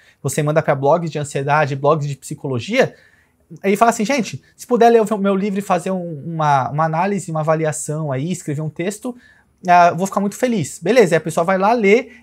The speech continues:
e escreve um conteúdo. "Ah, minha crítica sobre o livro X, minha crítica sobre o livro Y." Então, se um dia a pessoa pesquisar o seu nome, alguém pesquisar o nome do seu livro no Google,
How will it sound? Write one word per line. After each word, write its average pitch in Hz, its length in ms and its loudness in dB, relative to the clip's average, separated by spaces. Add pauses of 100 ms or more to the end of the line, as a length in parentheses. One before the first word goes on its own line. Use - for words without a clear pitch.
e 220 60 -4
escreve 220 280 0
um 233 60 -4
conteúdo. 226 800 -4
"Ah, 247 340 0
minha 190 160 -2
crítica 240 540 -2
sobre 214 320 0
o - 20 2
livro 202 300 -4
X, 202 360 -6
minha 175 120 -8
crítica 208 280 -8
sobre 202 220 -4
o 202 60 -2
livro 208 280 -4
Y." 139 360 -6 (300)
Então, 254 160 2
se 254 120 -6
um 254 80 -2
dia 240 200 2
a 269 40 2
pessoa 247 260 -2
pesquisar 208 360 -2
o 196 60 -2
seu 196 200 -6
nome, 147 400 2 (320)
alguém 165 300 2
pesquisar 175 540 2
o 147 100 2
nome 175 220 -2
do 160 120 -6
seu 196 200 -6
livro 156 360 -6
no 147 140 -6
Google, 185 420 2